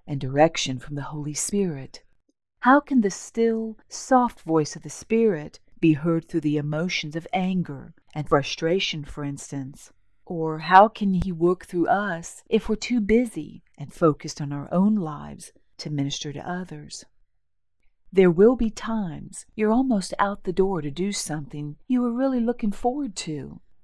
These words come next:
But guess what? When there is a need, leadership must forget about self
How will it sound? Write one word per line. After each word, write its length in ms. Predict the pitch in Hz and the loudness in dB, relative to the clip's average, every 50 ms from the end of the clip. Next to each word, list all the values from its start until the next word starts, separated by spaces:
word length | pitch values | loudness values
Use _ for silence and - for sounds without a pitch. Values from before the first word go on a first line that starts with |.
| _ _ | _ _
But 140 | - 135 - | -12 -10 -6
guess 300 | - 135 131 123 - - | -4 -4 -4 -4 -6 -4
what? 480 | - 160 165 175 147 131 127 - - _ _ _ _ _ _ | -2 -2 0 0 -2 -6 -8 -16 -20 _ _ _ _ _ _
When 200 | - 143 139 127 | -2 -2 -2 0
there 180 | 139 135 135 131 | -2 -2 -2 -4
is 160 | 135 131 - | -6 -4 -2
a 40 | 165 | -2
need, 520 | 170 180 190 185 156 139 135 - - - _ - - _ - - - | 0 0 0 0 -2 -4 -8 -12 -16 -18 _ -20 -20 _ -20 -8 -2
leadership 580 | 170 165 165 156 147 139 - - - 135 - | 4 6 6 6 6 2 -4 -4 -6 -6 -6
must 380 | - 131 131 135 135 - - - | -6 -6 -4 -4 -6 -6 -8 -6
forget 280 | - 180 165 180 175 175 | -6 -4 -2 0 0 0
about 300 | 170 180 175 170 175 - | 0 0 -2 -2 -2 -4
self 540 | - - - 202 185 165 143 135 139 - | -8 -6 -4 -4 -4 -4 -6 -10 -14 -16